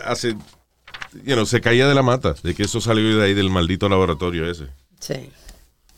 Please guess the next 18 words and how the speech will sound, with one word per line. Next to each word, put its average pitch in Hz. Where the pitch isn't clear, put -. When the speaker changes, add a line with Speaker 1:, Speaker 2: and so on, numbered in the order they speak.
Speaker 1:
Es 123
que 170
de 185
verdad 165
los 160
chinos 156
no 151
tienen 151
cuidado 139
con 117
la 101
vida 92
humana. 78
It's -
amazing. 123
Speaker 2:
Porque 165
son 185
muchos. -